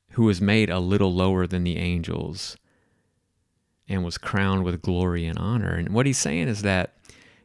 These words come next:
Jesus essentially steps into the story of Adam, and he carries that story to completion. Wherever Adam and Eve went left, Jesus went right.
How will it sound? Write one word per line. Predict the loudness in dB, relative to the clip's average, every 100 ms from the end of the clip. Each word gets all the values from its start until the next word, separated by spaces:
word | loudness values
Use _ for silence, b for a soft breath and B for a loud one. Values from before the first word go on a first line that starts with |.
| b -4
Jesus | 0 2 2 -2 -2 -2
essentially | -2 0 0 0 -2 -2
steps | -2 -4 -2 -2 -2 -6 0
into | 2 0 -2 -4 -2 -4 -6 -10 _ _ _ _ _ _ _ _ _ _ _ _ _
the | -6 -4
story | -2 0 2 2 0
of | -2
Adam, | -4 -4 -4 -6 -8 -12 -18 _ _ _ _ _ _ _ _ _ -6
and | -2 -2 -2
he | 0 -2
carries | -2 -6 -2 0 0 0 -2
that | -4 -2
story | -4 -2 0 0 -2
to | -4 -8
completion. | -6 -6 -4 -4 -6 -10 -12 -16 _ _ _ _ _ _ _ _ _ _ _ _ _ _ _ _ _ _ -6
Wherever | 0 2 2 2 0
Adam | 0 0 0
and | 0
Eve | 0 -2 0
went | 0 0 -2
left, | -2 0 -2 -4 -8 -12
Jesus | -6 -4 -4 -6
went | -6 -6
right. | -6 -8 -8 -12 -16